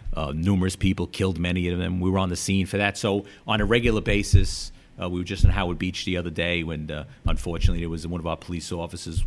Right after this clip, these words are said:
was in a domestic violence incident. You know, so we,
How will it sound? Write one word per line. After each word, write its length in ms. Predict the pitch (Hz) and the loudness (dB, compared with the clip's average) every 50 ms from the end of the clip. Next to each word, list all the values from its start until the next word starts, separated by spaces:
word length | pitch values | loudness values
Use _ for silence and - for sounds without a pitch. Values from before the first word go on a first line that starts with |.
| - | -2
was 140 | - 87 82 | -4 -6 -6
in 80 | 90 82 | -6 -6
a 60 | 82 | -6
domestic 400 | - 82 80 87 82 - 85 73 | -6 -6 -6 -6 -6 -8 -10 -8
violence 420 | 82 82 85 85 82 82 80 - | -6 -6 -6 -6 -6 -8 -8 -8
incident. 400 | 87 82 78 - 90 87 87 90 - - - - - - - | -10 -12 -10 -10 -10 -8 -8 -10 -4 0 0 0 0 -2 -2
You 60 | 104 | 0
know, 200 | 101 98 92 - - - - - | 0 0 -2 -4 -8 -16 -16 0
so 160 | - 135 117 | 2 4 4
we, 280 | 113 123 120 113 107 | 6 6 4 2 2